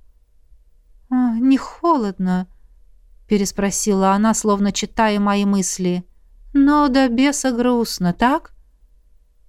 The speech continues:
Я рыкнула в ответ, а она почему-то не испугалась, скомандовала своей собачке: «Кекс, смирно, она меня не тронет. Пойдём домой». Она протянула мне руку.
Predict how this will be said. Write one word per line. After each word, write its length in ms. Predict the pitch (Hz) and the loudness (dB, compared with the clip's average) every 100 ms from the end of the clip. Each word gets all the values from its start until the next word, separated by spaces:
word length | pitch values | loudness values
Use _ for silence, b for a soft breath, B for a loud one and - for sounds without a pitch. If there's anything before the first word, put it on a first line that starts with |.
| _ _ _ _ _ | _ _ _ _ _
Я 260 | 202 214 214 | -2 0 2
рыкнула 480 | 262 - 208 202 202 | 0 0 0 0 0
в 40 | |
ответ, 420 | 220 226 269 - | 0 0 0 0
а 100 | 185 | 0
она 180 | 190 247 | 2 0
почему-то 480 | 269 277 285 285 269 | -2 -4 -2 -2 0
не 140 | 254 | 0
испугалась, 720 | 262 - 269 294 269 170 - - - - | -2 -4 -2 0 0 -2 -8 -14 -20 -20
скомандовала 800 | - - 311 262 247 233 226 220 | -18 -2 2 2 2 0 0 -2
своей 340 | 220 202 202 196 | -2 -2 -2 -2
собачке: 640 | 208 190 180 - 180 175 - - - - | -2 -2 -4 -6 -6 -8 -10 -20 -20 -6
«Кекс, 420 | 175 202 - - - | 0 0 -2 -10 -6
смирно, 600 | - 294 311 214 190 - - | 2 4 4 2 0 -4 0
она 200 | 214 233 | 2 4
меня 200 | 262 277 | 4 4
не 100 | 320 | 2
тронет. 460 | - 175 175 - - - - - _ _ _ _ _ _ _ - | -2 -2 -2 -6 -14 -20 -20 -20 _ _ _ _ _ _ _ -4
Пойдём 340 | 320 330 359 | -2 -2 -2
домой». 480 | 185 170 165 170 170 - - _ - - - - _ - - - | 0 0 0 -2 -4 -14 -20 _ -20 -20 -20 -20 _ -20 -20 -6
Она 260 | 220 220 | 0 0
протянула 560 | 214 220 - 214 202 208 | 0 -2 0 0 2 2
мне 180 | 214 220 | 2 2
руку. 380 | 185 - 190 | -2 -6 -12